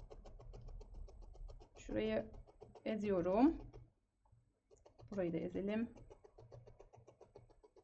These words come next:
Burnu daha çok çıktı fark ettiyseniz. Şimdi, e, benim boncuklarım vardı. İki tane boncuğum var mesela.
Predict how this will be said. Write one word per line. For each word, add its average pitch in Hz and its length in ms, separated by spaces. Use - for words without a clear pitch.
Burnu 226 260
daha 220 140
çok 220 200
çıktı - 240
fark 185 180
ettiyseniz. 202 640
Şimdi, 294 880
e, 226 280
benim 240 300
boncuklarım 214 560
vardı. 233 520
İki - 120
tane 202 260
boncuğum 196 360
var 165 120
mesela. - 540